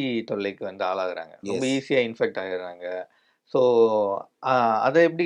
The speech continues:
Speaker 1: கண்ட்ரோல் பண்றது டாக்டர்? அவங்க
Speaker 2: கண்டிப்பா, கண்டிப்பா. ஏன்னா, இப்ப வந்து ஸ்கூல் போற பசங்க வந்து பாத்தீங்கன்னா, எதிர்ப்பு சக்தி கொஞ்சம் குறைவா இருக்கும்.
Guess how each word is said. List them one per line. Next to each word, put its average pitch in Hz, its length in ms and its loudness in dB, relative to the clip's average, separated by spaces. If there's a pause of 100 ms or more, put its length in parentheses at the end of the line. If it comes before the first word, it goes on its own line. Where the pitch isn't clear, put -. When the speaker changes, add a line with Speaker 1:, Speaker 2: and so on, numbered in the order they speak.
Speaker 1:
கண்ட்ரோல் 120 420 -2
பண்றது 90 360 -6
டாக்டர்? 87 300 -12
அவங்க 98 140 -6
Speaker 2:
கண்டிப்பா, 156 380 2
கண்டிப்பா. 127 340 0
ஏன்னா, 139 220 2
இப்ப 143 200 0
வந்து 123 200 -4
ஸ்கூல் 185 340 -2
போற 160 200 2
பசங்க 139 260 -2
வந்து 135 200 -4
பாத்தீங்கன்னா, 131 400 -2
எதிர்ப்பு 139 380 -6
சக்தி 135 240 -4
கொஞ்சம் 135 220 -4
குறைவா 110 300 4
இருக்கும். - 300 -6